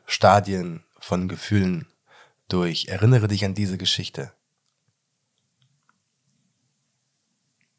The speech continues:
und versuche herauszufinden, was der Sinn dahinter sein könnte.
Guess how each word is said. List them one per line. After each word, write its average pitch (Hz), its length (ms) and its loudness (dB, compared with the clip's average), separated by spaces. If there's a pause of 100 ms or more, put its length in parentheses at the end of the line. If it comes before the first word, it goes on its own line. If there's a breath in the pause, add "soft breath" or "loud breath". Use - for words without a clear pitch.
(120)
und 104 120 2
versuche 113 320 6
herauszufinden, 104 880 2 (840)
was 101 160 4
der 101 140 6
Sinn 107 520 4
dahinter 92 540 -2
sein 95 320 0
könnte. 73 420 -12